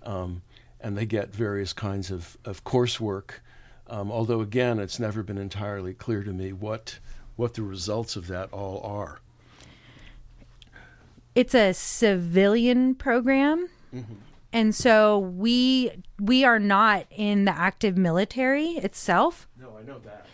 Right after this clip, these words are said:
Speaker 2: And so we are in the civilian program. And so in terms of
Speaker 1: Put them on.
Speaker 2: I don't have any.
Speaker 1: Could just keep talking.
Speaker 2: Okay. So they're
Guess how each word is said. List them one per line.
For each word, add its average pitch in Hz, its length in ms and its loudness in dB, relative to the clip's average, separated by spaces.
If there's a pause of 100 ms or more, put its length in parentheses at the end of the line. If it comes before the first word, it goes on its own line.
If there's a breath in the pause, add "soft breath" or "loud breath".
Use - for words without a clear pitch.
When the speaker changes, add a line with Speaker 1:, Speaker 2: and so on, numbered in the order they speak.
Speaker 2:
And 247 240 4
so 220 380 4
we 220 420 -2
are 240 140 4
in 214 180 -2
the 202 80 -2
civilian 170 800 -2
program. 151 640 -2
And 175 160 -4
so 196 200 2
in 185 180 -2
terms 269 460 2
of 185 460 0 (1800 soft breath)
Speaker 1:
Put 120 120 -8
them 107 120 -6
on. 90 180 -8 (840 soft breath)
Speaker 2:
I - 40 -18
don't - 100 -20
have - 400 -20
any. - 200 -20 (1500 soft breath)
Speaker 1:
Could 156 160 2
just - 140 -6
keep 165 200 -6
talking. - 340 -10
Speaker 2:
Okay. 220 280 0 (260 loud breath)
So 262 400 6
they're 254 500 2